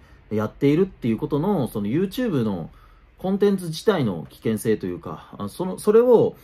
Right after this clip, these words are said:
本当に問題提起していかなければ、もう世の中にどんどんどんどん悪意のない悪というか、本当に悪気はないんだけれども、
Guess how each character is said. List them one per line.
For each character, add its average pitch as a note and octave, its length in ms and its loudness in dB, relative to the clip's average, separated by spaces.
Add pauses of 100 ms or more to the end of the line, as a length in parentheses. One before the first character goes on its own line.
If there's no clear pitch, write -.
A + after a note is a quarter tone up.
(220)
本 D3+ 140 -4
当 D#3 60 0
に D3 100 0
問 D3+ 160 0
題 D#3 120 4
提 D#3+ 200 0
起 A2 100 -8
し - 80 -16
て C3 140 -2
い B2+ 60 -4
か C3+ 100 -2
な C#3 100 -2
け B2+ 100 -6
れ F#2 100 -4
ば、 F#2+ 500 -4 (420)
も A2 120 -4
う G#2+ 60 -2
世 A#2+ 100 0
の A3 80 2
中 A3 160 0
に C3+ 100 2
ど F3+ 100 2
ん A#3+ 60 0
ど G3+ 120 2
ん E3+ 40 -4
ど G#3+ 120 4
ん A3+ 60 4
ど D#3+ 160 4
ん F#2 180 -4 (140)
悪 G3+ 280 0
意 E3 60 2
の B2 120 2
な C3 160 0
い F#2+ 200 -4 (220)
悪 - 200 -12
と G2+ 100 -8
い F2+ 80 -8
う F2 60 -12
か、 D#2+ 280 -14 (540)
本 D3+ 180 -2
当 E3+ 60 0
に D#3+ 340 -2
悪 F#3+ 260 6
気 A#3+ 120 0
は A#3+ 80 2
な A#3+ 100 2
い C4 80 2
ん A#3+ 60 2
だ G#3+ 80 4
け G3 100 0
れ F#3 80 0
ど G#3 100 0
も、 E3+ 480 2